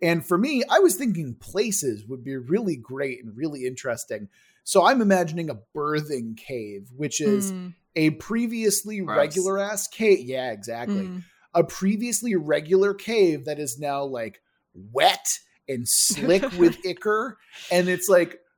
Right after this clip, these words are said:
Speaker 1: th-, you don't know how or why, but suddenly there are monsters literally crawling out of this thing.
Speaker 2: Mm-hmm.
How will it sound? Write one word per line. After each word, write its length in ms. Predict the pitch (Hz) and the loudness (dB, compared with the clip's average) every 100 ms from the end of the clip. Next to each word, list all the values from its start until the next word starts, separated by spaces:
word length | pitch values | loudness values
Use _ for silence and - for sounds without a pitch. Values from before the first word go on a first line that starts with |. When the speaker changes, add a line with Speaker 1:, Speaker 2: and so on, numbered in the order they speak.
| _ 143 | _ -12
Speaker 1:
th-, 140 | 165 | -12
you 220 | 156 151 165 | -10 -6 10
don't 280 | 180 185 | 10 10
know 220 | 185 175 143 | 4 2 2
how 380 | - 160 196 | -2 2 4
or 180 | 208 214 | 4 2
why, 400 | 196 226 220 185 | 0 0 4 4
but 240 | 151 160 - | 2 -2 -4
suddenly 460 | - 165 165 160 | -2 -2 -2 -6
there 160 | 156 143 | -4 -2
are 100 | 147 | -4
monsters 680 | 135 131 135 135 - 131 113 | -6 -10 -10 -10 -8 -8 -10
literally 520 | 131 127 127 120 101 | -16 -16 -16 -16 -16
crawling 720 | - - - 139 135 131 120 | -18 -18 -2 0 2 0 -6
out 200 | 117 120 | -8 -8
of 160 | 117 107 | -10 -8
this 320 | 110 - - | -8 -6 -6
thing. 240 | 110 107 214 | -6 -8 -2
Speaker 2:
Mm-hmm. 420 | 196 180 175 | -2 -4 -8